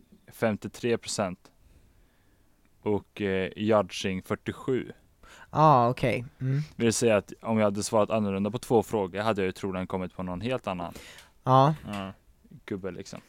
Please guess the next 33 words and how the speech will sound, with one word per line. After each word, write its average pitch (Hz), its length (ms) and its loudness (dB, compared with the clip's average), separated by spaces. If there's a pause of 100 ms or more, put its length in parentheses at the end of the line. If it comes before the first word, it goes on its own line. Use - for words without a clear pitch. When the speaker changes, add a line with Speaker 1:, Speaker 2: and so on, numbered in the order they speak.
(480)
Speaker 2:
Eh, 131 260 4
och 147 80 2
frågorna 135 540 6
som 131 160 -2
är, 127 400 4 (260)
kommer 120 380 0
är 110 200 0
typ 113 200 -8
så - 80 -2
här, 98 200 2 (800)
eh, 95 580 -2 (100)
det 127 220 2
är 123 80 6
typ 123 200 0
en 117 100 2
skala, 113 480 4 (180)
mm, 101 360 -8
ett - 240 -6
till - 120 -2
sju, 120 340 0
tror 104 200 -2
jag 95 100 0
det 92 40 -2
är. 87 180 -4
Och 117 140 -8
så - 100 -2
är 110 40 0
det 110 60 -2
typ 104 160 -6
så - 100 -4
här, 101 220 -4 (440)
eh, 208 140 -6 (100)
hur 120 640 2